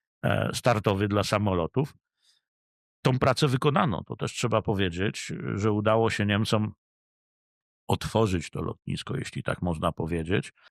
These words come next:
Lądowały i startowały samoloty z tego lotniska śródmiejskiego. E, oczywiście, mm, tam był kłopot. E, to lotnisko miało tą nawierzchnię nieustabilizowaną. E, zdarzało się w związku z tym dość często, że te samoloty kapotowały po prostu.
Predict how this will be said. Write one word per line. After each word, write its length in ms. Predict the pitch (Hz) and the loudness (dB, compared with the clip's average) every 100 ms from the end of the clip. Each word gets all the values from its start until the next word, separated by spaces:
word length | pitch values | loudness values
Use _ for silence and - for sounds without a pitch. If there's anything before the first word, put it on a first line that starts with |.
| - | -2
Lądowały 600 | 117 135 135 135 190 175 | 0 2 2 2 2 2
i 40 | |
startowały 640 | - - - 151 117 120 113 | 0 -2 0 0 2 2 2
samoloty 540 | 92 92 87 85 85 | 0 2 0 0 -4
z 40 | |
tego 240 | - 92 92 | -4 -2 0
lotniska 480 | 85 - 87 - 82 | 0 -2 -4 -2 -4
śródmiejskiego. 880 | - 85 87 85 - 80 78 90 120 - - - - - - | -4 -4 -2 -4 -4 -6 -2 -2 -2 -10 -18 -16 -18 -6 2
E, 300 | 117 110 156 | 4 4 2
oczywiście, 800 | 214 - 139 160 - - - - _ - | 0 0 0 0 0 -2 -4 -4 _ -12
mm, 400 | 60 - 53 80 - | -8 -6 -6 -8 -6
tam 180 | - 190 | 0 2
był 120 | 190 | 4
kłopot. 520 | 180 165 123 - - - _ 50 | 4 4 2 -4 -8 -18 _ -20
E, 320 | 50 - - - - - _ | -18 -18 -18 -16 -16 -18 _
to 120 | - | 2
lotnisko 600 | 165 165 165 180 - 180 | 2 2 2 0 0 0
miało 360 | - 156 160 156 | 0 2 4 4
tą 140 | 151 | 2
nawierzchnię 680 | 143 139 127 147 - - 139 | 2 2 2 2 -2 -4 -2
nieustabilizowaną. 1500 | 135 127 139 143 135 - 127 131 135 123 127 117 95 92 113 120 _ - - - _ | -2 0 2 2 0 -2 -2 0 0 2 2 4 2 2 0 -2 _ -20 -20 -20 _
E, 320 | 107 107 107 110 | 0 2 2 0
zdarzało 580 | 110 131 120 131 143 | 2 2 4 4 4
się 140 | 139 135 | 2 0
w 60 | |
związku 420 | 110 123 131 - 127 | 2 2 0 0 -2
z 40 | |
tym 180 | - 123 | 0 2
dość 180 | 127 - | 0 2
często, 360 | 127 120 139 | 0 2 2
że 120 | 117 | 2
te 100 | 120 | 0
samoloty 500 | 123 120 120 117 107 | 2 2 4 2 2
kapotowały 720 | 113 101 104 95 85 82 78 76 | 0 -2 -2 0 2 2 2 -2
po 140 | 80 | -6
prostu. 460 | - - - - | -4 -6 -6 -10